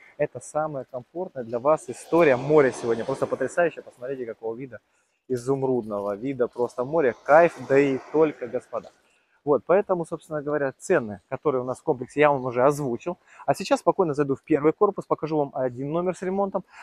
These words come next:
Потом зайду еще в девятый корпус и покажу второй номер с ремонтом. Но, если вы хотите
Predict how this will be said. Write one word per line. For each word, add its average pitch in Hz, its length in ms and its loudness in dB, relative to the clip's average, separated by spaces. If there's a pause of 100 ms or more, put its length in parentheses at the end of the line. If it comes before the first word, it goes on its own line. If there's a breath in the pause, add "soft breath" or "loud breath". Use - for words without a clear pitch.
(140 loud breath)
Потом 175 320 4
зайду 143 520 0 (120)
еще 139 380 -2
в 110 100 -8
девятый 135 420 -4
корпус 208 300 2
и 135 80 -6
покажу 147 340 -2
второй 139 560 2
номер 139 460 -6
с - 160 -14
ремонтом. 123 640 -8 (300)
Но, 151 400 0
если 143 300 -4
вы 127 60 -8
хотите 120 460 -14